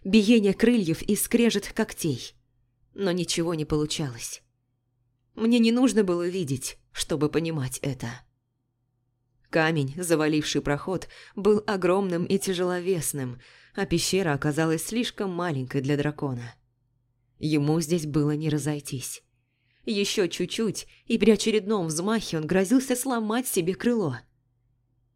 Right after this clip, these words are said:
«Хватит!» – закричала я, не выдержав. «Перестань!» Дракон, недовольно порыкивая, остановился. Его когти в последний раз царапнули в валун.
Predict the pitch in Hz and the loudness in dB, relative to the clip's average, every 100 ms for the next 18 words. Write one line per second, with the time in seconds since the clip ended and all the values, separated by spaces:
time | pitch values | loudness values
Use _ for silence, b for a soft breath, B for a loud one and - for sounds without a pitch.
0 | - - 196 196 - 208 - - _ _ | -2 2 6 6 4 -2 -4 -18 _ _
1 | _ _ _ _ 190 170 165 180 170 180 | _ _ _ _ -2 0 2 0 0 -2
2 | 151 156 165 175 196 147 127 131 - - | -2 -4 -4 0 0 0 -4 -8 -14 -20
3 | _ _ _ _ _ 175 285 - 294 202 | _ _ _ _ _ 10 10 8 4 4
4 | 165 - _ _ _ _ _ _ _ _ | 0 -8 _ _ _ _ _ _ _ _
5 | _ _ _ _ _ 185 170 165 196 185 | _ _ _ _ _ 0 2 2 2 0
6 | 160 151 165 180 165 160 156 196 208 135 | 0 0 2 2 2 4 4 4 2 -2
7 | 127 123 - _ _ 190 180 - 185 180 | -2 -4 -10 _ _ -6 -4 -2 -2 -2
8 | 143 123 - 127 - _ _ _ _ _ | -4 -4 -6 -8 -10 _ _ _ _ _
9 | _ _ _ _ 170 156 147 165 170 - | _ _ _ _ 0 2 4 4 0 2
10 | 156 147 160 - 160 143 151 185 175 - | 0 0 -2 0 0 2 0 0 -2 -4
11 | 196 160 160 - 151 147 135 156 139 123 | -2 0 0 0 2 2 0 -2 -2 -6
12 | 117 | -8